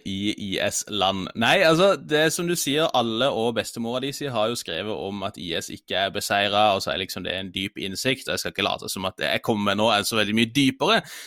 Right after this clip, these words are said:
men nå har vi i hvert fall noen indikasjoner som kanskje kan tyde på at I S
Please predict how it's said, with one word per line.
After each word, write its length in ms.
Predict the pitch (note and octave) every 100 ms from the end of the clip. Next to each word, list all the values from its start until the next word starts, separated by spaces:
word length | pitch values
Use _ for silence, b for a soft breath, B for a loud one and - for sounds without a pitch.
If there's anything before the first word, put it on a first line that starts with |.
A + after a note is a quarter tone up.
| B B -
men 160 | C3+ C#3
nå 200 | C3+ D3
har 220 | A#2 A#2+
vi 140 | B2+ B2
i 40 |
hvert 200 | A#2 -
fall 100 | C3+
noen 300 | B2+ A2+ A#2
indikasjoner 680 | A2 A#2+ A2+ G#2 - B2+ B2+ G#2+
som 140 | A2
kanskje 240 | F#2+ - G#2
kan 220 | - G#2
tyde 300 | - C#2 F#2
på 220 | - F#2 -
at 160 | - _
I 140 | F2+ F2+
S 300 | - -